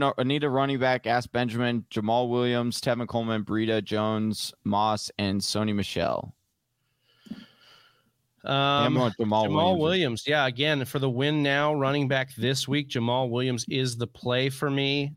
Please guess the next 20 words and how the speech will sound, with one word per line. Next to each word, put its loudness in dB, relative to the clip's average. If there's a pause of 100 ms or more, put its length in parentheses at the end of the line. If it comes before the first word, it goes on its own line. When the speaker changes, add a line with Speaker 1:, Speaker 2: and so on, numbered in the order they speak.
(100)
Speaker 2:
Um, 0
actually, 0
the 0
number 2
one 0 (300)
win 0
now 2
this -2
week -2
play 0
would -2
be 0
Boston -2
Scott 0
if -8
you 0
only 2
need 0
this -2
week. -2